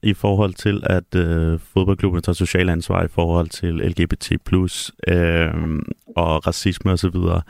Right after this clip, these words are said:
Og det støtter jeg hundrede procent op om, men det er gratis. Hvis de skal droppe bettingreklamer,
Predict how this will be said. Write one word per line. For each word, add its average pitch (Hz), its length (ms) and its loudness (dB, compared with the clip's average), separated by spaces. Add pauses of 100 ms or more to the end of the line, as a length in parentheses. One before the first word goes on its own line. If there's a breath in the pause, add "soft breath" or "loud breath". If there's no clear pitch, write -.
(680 soft breath)
Og 107 80 0
det 104 80 0
støtter 92 240 2
jeg 85 100 2
hundrede 95 220 2
procent 92 300 0
op 85 140 0
om, 85 220 0
men 85 320 2 (340)
det 98 60 0
er - 40 -6
gratis. 82 500 -2 (680)
Hvis 90 140 2
de 92 100 -2
skal 87 200 0
droppe - 260 -2
bettingreklamer, 85 560 0